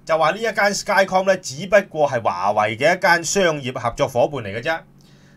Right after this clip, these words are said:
但係美國司法部嘅起訴書就講明啊，Skycom 根本上啊就唔係啲什麼當地嘅合作伙伴咁簡單，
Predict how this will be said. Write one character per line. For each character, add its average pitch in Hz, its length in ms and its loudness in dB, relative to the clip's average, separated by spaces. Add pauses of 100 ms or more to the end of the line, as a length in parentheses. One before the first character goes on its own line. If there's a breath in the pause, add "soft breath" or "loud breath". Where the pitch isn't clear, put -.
(100)
但 175 240 0
係 175 160 -2
美 165 220 -4
國 190 160 0
司 220 240 -4
法 170 180 4
部 135 200 -6
嘅 147 200 8
起 156 160 0
訴 160 180 -2
書 170 180 -6
就 139 100 0
講 127 240 0
明 104 180 -6
啊， 117 220 -2 (400 soft breath)
Skycom 208 640 0
根 202 320 0
本 143 200 -8
上 131 320 -2
啊 143 80 4
就 123 140 0
唔 104 160 -4
係 123 180 0
啲 190 120 -6
什 139 160 0
麼 175 160 -2
當 165 340 2
地 117 180 -2
嘅 117 60 0
合 127 120 -2
作 131 180 -2
伙 135 200 -4
伴 127 160 -16
咁 123 160 -14
簡 120 200 -8
單， 151 260 -4